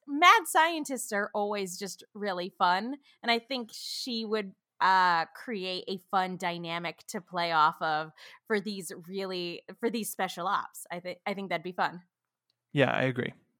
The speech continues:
Speaker 2: The next part of the conference was about Recorded by Arizal. Wh-, Arizal, Arizal, I get it wrong every time. But this is, uh, Issa's
Speaker 1: Ew.
Speaker 2: new show that started up a couple weeks ago with a couple of prologue vlogs. Th-, uh,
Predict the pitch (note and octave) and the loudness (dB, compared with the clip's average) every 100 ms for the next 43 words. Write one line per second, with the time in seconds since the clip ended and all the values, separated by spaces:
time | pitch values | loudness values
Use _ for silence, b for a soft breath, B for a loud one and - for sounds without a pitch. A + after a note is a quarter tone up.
0 | _ - G3+ A3 - F#3+ F3 D#3+ D3 C#3 | _ 2 2 4 4 4 6 4 4 0
1 | - B2+ C3 A#2+ - B2 C3 C3 C#3 - | -2 2 4 4 0 2 4 4 0 2
2 | E3+ D#3 C3 B2+ B2+ - - C#3+ C3+ B2 | 2 4 6 4 4 -4 2 4 6 4
3 | A#2 - E3+ C#3 C#3 - D3 C#3+ C#3+ C3+ | 4 2 -4 0 0 4 6 8 8 8
4 | C3+ - C3+ B2+ B2 A#2+ - C3+ C3 B2+ | 6 4 4 6 4 2 0 -2 2 2
5 | C3 B2+ A#2 A2+ - - B B B - | 2 0 -2 -4 -4 -8 B B B 4
6 | B2 - C#3 C#3+ - E3+ C#3+ A#2 - A#2+ | 4 4 2 2 4 4 4 0 2 2
7 | - G#3 G#3+ D#3+ - A#2 - G#2+ C#2 - | 2 2 6 4 4 2 4 4 2 0
8 | - - B B A#2+ B2 A2+ - - - | -14 -20 B B 6 8 8 2 -10 0
9 | C3+ B2+ A#2+ A#2+ _ - C#3+ C#3+ C3+ B2+ | 2 4 2 -2 _ -6 0 0 0 -2
10 | - B2 B2 B2 A#2+ A#2 C3 B2 A#2 - | -2 -4 0 2 2 0 -4 -6 -6 -8
11 | - - C3 A#2+ - - - C3+ C3+ B2+ | -8 -2 -2 -2 -10 -6 6 8 8 6
12 | B2 B2 A#2+ - b b b - B2 A#2+ | 6 2 -4 -8 b b b -6 4 6
13 | A#2+ C#2+ - - - - B B B B | 6 4 -2 -6 -8 -10 B B B B
14 | - C3 B2 - D3 - | -12 -10 -8 -2 0 0